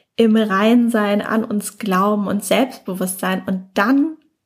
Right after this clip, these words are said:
tragen wir das auch nach außen. Da passiert ganz viel natürlich auch in der Wahrnehmung der anderen, der Menschen, mit denen wir uns umgeben, ähm, eher unterbewusst, also in der unterbewussten Wahrnehmung,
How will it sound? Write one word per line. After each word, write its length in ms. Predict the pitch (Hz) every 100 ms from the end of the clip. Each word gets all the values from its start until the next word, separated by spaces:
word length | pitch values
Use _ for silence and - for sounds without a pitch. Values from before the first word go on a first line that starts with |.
| -
tragen 640 | - 214 214 247 240 226
wir 120 | 220
das 300 | 214 208 -
auch 240 | 185 196 214
nach 280 | 202 -
außen. 380 | - 190 208 180
Da 120 | 175
passiert 460 | 180 - 208 208 208
ganz 320 | 196 220 247
viel 140 | - 226
natürlich 540 | 214 214 214 202 -
auch 180 | 202 -
in 140 | 196
der 160 | 190 180
Wahrnehmung 580 | 175 202 226 226 226 220
der 140 | -
anderen, 440 | 202 220 247 247
der 120 | 220 180
Menschen, 340 | 185 202 -
mit 140 | 190
denen 160 | 190 190
wir 80 | 190
uns 140 | 185
umgeben, 560 | 196 185 190 208 214 214 - - - - _ _ -
ähm, 500 | - 190 185 185 190 190 -
eher 320 | 214 208 185 - -
unterbewusst, 760 | 233 247 294 285 302 370 -
also 180 | 185 185
in 60 | 180
der 100 | 170
unterbewussten 840 | 233 254 285 254 285 277 - 247
Wahrnehmung, 600 | 233 247 262 262 277 285